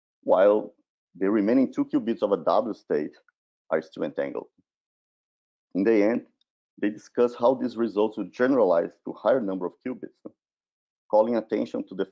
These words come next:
fact, no, that such an equivalence of quantum states should be considered the norm as its complexity increases.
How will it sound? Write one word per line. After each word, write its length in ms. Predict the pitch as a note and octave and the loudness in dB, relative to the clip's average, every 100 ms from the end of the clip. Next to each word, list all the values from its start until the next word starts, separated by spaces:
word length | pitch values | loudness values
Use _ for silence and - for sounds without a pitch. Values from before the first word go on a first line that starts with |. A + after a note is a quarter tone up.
| - | -2
fact, 220 | G2+ - - | -2 -4 -14
no, 160 | - - _ _ _ | -16 -18 _ _ _
that 120 | F#2+ | -2
such 220 | - D#3 C#3 | 0 0 2
an 80 | |
equivalence 560 | A#2 - D3+ B2+ G2+ - | 0 2 4 4 2 2
of 120 | F#2+ - | -4 -2
quantum 300 | B2 C#3+ G#2+ | -2 0 -4
states 380 | - E2+ D#2 - _ _ _ _ - | -4 -4 -4 -6 _ _ _ _ -14
should 140 | A2+ | -8
be 80 | A2+ | -6
considered 680 | - G2+ - A2+ A2 A2+ - _ _ _ _ _ _ _ _ - | -6 -8 -4 -4 -2 -6 -8 _ _ _ _ _ _ _ _ -8
the 180 | - | -4
norm 540 | G#2 F#2 G#2 G#2 G2 F2+ _ | 0 2 4 4 0 -10 _
as 160 | F2 - | -6 -6
its 120 | - | -10
complexity 640 | - E2 D#2+ D2+ - _ - | -10 -8 -2 -2 -4 _ -16
increases. 500 | F2+ - F2 D2+ | -16 -12 -12 -12